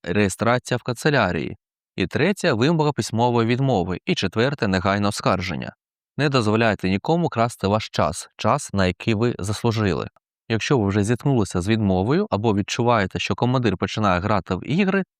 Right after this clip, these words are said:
і затягує розгляд рапорту, не чекайте. Система не любить, коли її змушують працювати.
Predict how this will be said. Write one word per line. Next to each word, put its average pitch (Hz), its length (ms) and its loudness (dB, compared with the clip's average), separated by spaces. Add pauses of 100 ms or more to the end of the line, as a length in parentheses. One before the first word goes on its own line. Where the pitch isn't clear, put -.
(140)
і 131 100 2
затягує 123 480 0
розгляд 123 340 0
рапорту, 117 520 -2
не 110 180 0
чекайте. - 580 -2 (380)
Система 123 540 -2
не 104 160 0
любить, 180 360 0
коли 110 240 2
її 131 180 2
змушують 113 460 -2
працювати. 120 640 -2